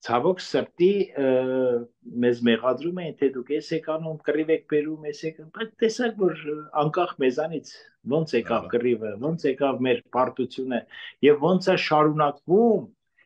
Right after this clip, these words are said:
Speaker 1: այս կապիտուլյացիոն պրոցեսը, և ոնց են վատնվում մեր ազգային իրավունքների բոլոր հնարավորությունները, ը, ինչ է նշանակում մենք, ը, հարևաններից, ը, բա-, ոչ մի տերիտորիալ, ը,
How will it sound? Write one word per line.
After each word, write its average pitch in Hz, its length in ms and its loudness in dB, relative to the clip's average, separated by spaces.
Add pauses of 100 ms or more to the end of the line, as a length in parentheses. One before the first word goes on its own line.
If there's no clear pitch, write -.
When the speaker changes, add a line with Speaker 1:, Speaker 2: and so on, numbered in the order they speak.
(120)
Speaker 1:
այս 151 260 2 (260)
կապիտուլյացիոն 170 1160 2
պրոցեսը, 151 800 -2 (400)
և 165 260 2
ոնց 226 340 0
են 202 200 2
վատնվում 170 720 0
մեր 165 220 0
ազգային 170 460 -4 (140)
իրավունքների 165 840 -2
բոլոր 151 400 2
հնարավորությունները, 147 1300 -2 (840)
ը, 139 120 -2 (340)
ինչ 233 180 -2
է 190 140 -2
նշանակում 147 640 -4
մենք, 143 340 -8
ը, 120 200 2 (220)
հարևաններից, 131 1000 0
ը, 120 200 -2 (200)
բա-, 110 220 -8 (360)
ոչ 123 220 -2 (140)
մի 127 180 2 (160)
տերիտորիալ, 123 800 4
ը, 110 160 -4